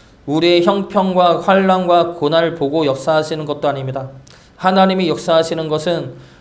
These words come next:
그러한 모든 상황들 가운데서 하나님의 뜻을 구하는 믿는 이들의 기도라는 것입니다.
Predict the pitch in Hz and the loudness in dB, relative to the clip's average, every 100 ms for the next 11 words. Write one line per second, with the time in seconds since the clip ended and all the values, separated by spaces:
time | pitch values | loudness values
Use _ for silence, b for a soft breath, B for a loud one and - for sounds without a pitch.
0 | B - 170 185 180 143 165 175 180 190 | B -2 2 2 2 0 0 0 2 0
1 | 185 180 175 151 151 147 143 160 147 131 | 2 -2 0 0 0 -4 -4 -2 -2 -4
2 | B B B - 190 190 190 190 180 180 | B B B -2 0 2 2 2 -2 -2
3 | 202 196 196 175 151 151 165 139 123 - | -2 0 0 0 -2 -2 -2 -6 -10 -8
4 | 123 156 160 180 135 135 147 165 165 - | -2 -2 0 -2 -2 -2 0 -2 -4 -8
5 | 131 170 151 127 131 170 151 - 135 135 | -2 0 2 0 -2 -2 -4 -6 -10 -10